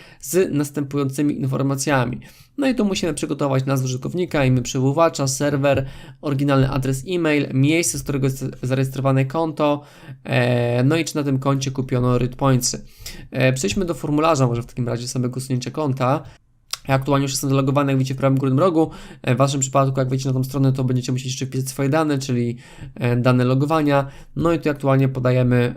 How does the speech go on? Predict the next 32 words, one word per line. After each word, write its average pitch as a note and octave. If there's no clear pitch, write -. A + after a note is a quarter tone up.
e, A2+
powód, C3+
e, A#2
naszego B2+
kontaktu. C3+
Jeśli E3
chcemy, C3+
moi B2
drodzy, B2+
aktualnie B2+
usunąć C3
konto, C#3
no C#3+
to C#3
musimy C3+
wybrać C3
ten B2+
ostatni C3
powód. C#3+
E, A#2
strona B2+
aktualnie B2
jest B2
po C3+
angielsku, C#3
w -
waszym C#3
przypadku C3
może B2
być C3
po -
polsku. D#3+